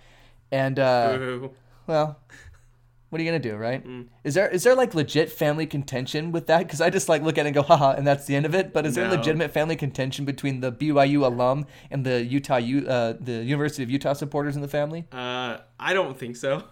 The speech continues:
Speaker 2: I mean, I don't really give it any thought.
Speaker 1: Okay.
Speaker 2: Maybe.
Speaker 1: So I think if I don't
Speaker 2: Yeah.
Speaker 1: give it thought, and if you don't give it thought, and we're the biggest sports guys in the family,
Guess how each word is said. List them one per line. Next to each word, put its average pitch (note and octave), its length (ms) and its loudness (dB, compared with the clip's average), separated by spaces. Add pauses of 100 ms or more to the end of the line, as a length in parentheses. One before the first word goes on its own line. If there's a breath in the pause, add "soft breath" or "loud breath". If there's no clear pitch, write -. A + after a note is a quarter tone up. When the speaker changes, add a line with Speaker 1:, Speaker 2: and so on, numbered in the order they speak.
Speaker 2:
I E3+ 80 0
mean, E3+ 120 2
I D3 100 4
don't D3+ 120 2
really C#3 180 0
give C3 160 -8
it B2 40 -4
any B2 200 -4
thought. A#2+ 360 -8 (260 soft breath)
Speaker 1:
Okay. C3 200 -2
Speaker 2:
Maybe. G3+ 480 0
Speaker 1:
So E3+ 180 4
I E3+ 100 8
think G3 220 -2
if F3+ 160 0
I E3 100 8
don't F#3+ 120 6
Speaker 2:
Yeah. F#3 60 2
Speaker 1:
give F#3 120 4
it E3 100 -2
thought, C#3+ 300 6
and B2+ 100 -8
if B2 140 -6
you F3 60 2
don't D#3+ 120 0
give C#3+ 140 0
it G#2+ 80 -8
thought, A#2 340 2
and C3+ 80 -6
we're C#3+ 100 2
the C#3+ 60 2
biggest C#3+ 280 -2
sports C3+ 320 -4
guys C3 340 0
in B2+ 60 -6
the A#2+ 80 -8
family, C#3 500 -4